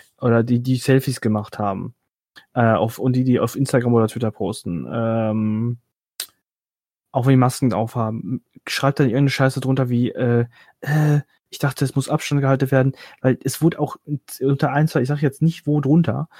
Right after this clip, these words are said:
aber unter einem Selfie-Bild von ein paar Freunden von mir wurde dann echt auch, äh, geshitstormt, von wegen, äh, Abstand halten, was ist das denn für eine Scheiße, bla, bla, bla, bla, bla. Und,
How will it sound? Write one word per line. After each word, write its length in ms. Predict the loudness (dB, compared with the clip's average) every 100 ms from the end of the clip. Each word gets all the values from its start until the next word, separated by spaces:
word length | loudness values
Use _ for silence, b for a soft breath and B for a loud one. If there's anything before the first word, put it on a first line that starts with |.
| B
aber 160 | -6 0
unter 280 | 2 2 2
einem 340 | 4 4 4
Selfie-Bild 580 | 0 0 0 2 0 0
von 160 | 0 -2
ein 40 |
paar 120 | -4
Freunden 320 | -4 0 0
von 180 | 0 -2
mir 260 | 0 0 0
wurde 140 | 0
dann 200 | 2 0
echt 380 | 0 -6 -8 -4
auch, 260 | -2 -2 -6
äh, 360 | -2 2 2
geshitstormt, 760 | -2 -4 -6 -6 -2 2 2 0
von 200 | -2 0
wegen, 220 | 0 0
äh, 320 | -2 0 0 -4 b b b
Abstand 460 | -6 -2 0 2
halten, 300 | 4 2 2
was 100 | -4
ist 60 | -4
das 100 | -4
denn 120 | -4
für 120 | -4 -4
eine 80 |
Scheiße, 500 | -4 -2 -2 -2 -4
bla, 300 | -2 0 0
bla, 160 | 0 -2
bla, 0 |
bla, 120 | -4
bla. 340 | -4 -4 -4 -6 B B B 0
Und, 640 | 4 4 4 0 -8 -20